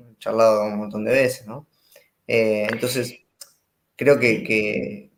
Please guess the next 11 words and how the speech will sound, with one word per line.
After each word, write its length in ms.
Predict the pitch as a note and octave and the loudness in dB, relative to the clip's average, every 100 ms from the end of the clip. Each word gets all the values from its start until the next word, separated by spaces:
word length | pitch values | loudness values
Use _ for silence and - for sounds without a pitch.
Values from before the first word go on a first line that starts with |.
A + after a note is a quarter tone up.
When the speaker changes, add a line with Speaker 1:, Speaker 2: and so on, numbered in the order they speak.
| _ _ _ | _ _ _
Speaker 1:
que 80 | - | -10
está 180 | A2 B2+ | 4 6
bueno 680 | D3+ F#3+ G3+ D#3 B2+ A2+ G2+ | 6 6 8 6 4 0 -4
cuestionárselo 720 | - G#2+ - A#2 C3 - B2 D3+ | -6 -6 -2 0 0 0 6 8
a 60 | C#3 | 8
la 180 | A2 | 6
hora 220 | A#2 C3 B2 | 4 4 4
de, 120 | G#2+ F#2+ - | 0 -6 -10
de 100 | A2 | -10
entrar 340 | G#2+ G#2 B2 A#2 | -8 0 2 2
a, 440 | G#2+ - - - | -2 -6 -18 -20